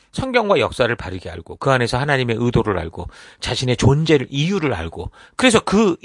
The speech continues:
부르심 따라 성실히, 열심히, 충분히 실력을 쌓으며 하루하루를 우리가 지내가다 보면 하나님께서, 하나님이 때에, 그때가 언제겠어요? 우리가 충분히 성숙한 그런 때겠죠. 아니면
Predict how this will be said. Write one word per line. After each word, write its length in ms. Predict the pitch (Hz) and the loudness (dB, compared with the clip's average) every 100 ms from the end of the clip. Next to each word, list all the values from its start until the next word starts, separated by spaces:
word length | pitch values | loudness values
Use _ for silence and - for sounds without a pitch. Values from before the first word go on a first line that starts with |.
| 85 | -6
부르심 400 | - 196 - 160 | 0 0 0 -2
따라 260 | - 131 190 - - | 0 0 0 -4 -8
성실히, 640 | - 190 160 - 95 90 - - | 0 0 0 -6 -8 -10 -14 0
열심히, 500 | 120 139 - 120 92 - _ | 2 4 2 -6 -8 -10 _
충분히 580 | - - 349 - - - _ _ _ | -2 -2 -2 -4 -4 -6 _ _ _
실력을 420 | - 370 330 254 | -4 2 4 4
쌓으며 500 | 160 139 147 151 220 - - | 2 0 0 2 0 -2 -8
하루하루를 460 | 294 294 214 175 143 | -2 0 0 -2 -2
우리가 200 | 101 107 | -2 -4
지내가다 580 | - 110 110 95 104 | -4 -4 -4 -2 0
보면 380 | 98 101 151 90 - _ _ _ _ _ _ _ _ _ _ _ | 0 2 2 2 -6 _ _ _ _ _ _ _ _ _ _ _
하나님께서, 600 | 135 120 123 113 107 190 - - - - _ | 0 2 4 2 4 2 0 -16 -20 -20 _
하나님이 420 | - 226 220 208 208 | 0 2 4 2 0
때에, 420 | 247 285 - - _ _ _ _ | 0 0 0 -4 _ _ _ _
그때가 320 | - - 277 | 0 4 4
언제겠어요? 520 | - 123 131 120 131 131 | 4 2 0 0 0 2
우리가 240 | 208 247 | 4 2
충분히 480 | - - 285 269 262 | 0 -10 -6 -4 -4
성숙한 720 | - 311 247 269 - 233 208 | -6 -8 -10 -12 -6 -4 -4
그런 300 | - 160 156 | 2 4 4
때겠죠. 420 | - 165 123 127 - | 2 -2 -2 -4 -2
아니면 400 | 147 214 226 | 2 4 4